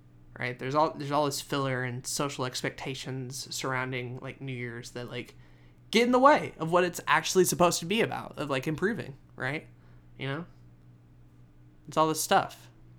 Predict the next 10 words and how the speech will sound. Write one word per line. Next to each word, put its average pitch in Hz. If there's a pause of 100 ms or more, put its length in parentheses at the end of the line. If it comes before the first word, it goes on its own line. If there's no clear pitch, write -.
(360)
that, 123
uh, 127 (100)
get 151
in 139
the 135
way, 131
and 120
it's -
really 160
not 131